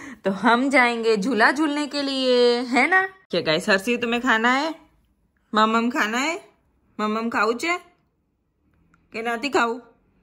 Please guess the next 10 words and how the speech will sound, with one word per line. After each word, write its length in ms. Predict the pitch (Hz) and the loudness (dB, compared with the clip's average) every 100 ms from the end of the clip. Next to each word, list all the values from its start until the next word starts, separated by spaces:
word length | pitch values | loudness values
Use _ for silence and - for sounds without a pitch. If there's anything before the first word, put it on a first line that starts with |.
| _ _ _ _ _ 339 330 320 - _ - | _ _ _ _ _ -2 -2 -2 -10 _ -6
नथी 220 | 220 233 | -4 -4
खाऊ? 320 | 285 285 311 - _ _ _ _ _ _ _ _ _ _ _ _ _ _ _ _ _ _ | -2 -2 -2 -8 _ _ _ _ _ _ _ _ _ _ _ _ _ _ _ _ _ _
देखो, 440 | 170 160 160 175 175 _ _ _ _ _ _ _ _ _ _ _ | -10 -10 -10 -18 -20 _ _ _ _ _ _ _ _ _ _ _
क्यों 200 | - 277 | -8 -4
नहीं 180 | 302 320 | -4 -2
खाना 240 | 330 285 | 0 0
है 180 | 294 294 | -2 -4
आपको? 360 | 302 294 - 311 349 _ _ _ _ _ _ _ _ _ _ _ _ 208 | -4 -6 -6 -6 -6 _ _ _ _ _ _ _ _ _ _ _ _ -4
नथी 260 | 247 320 | -2 -2
खाऊ? 360 | 320 302 294 | -2 -2 -2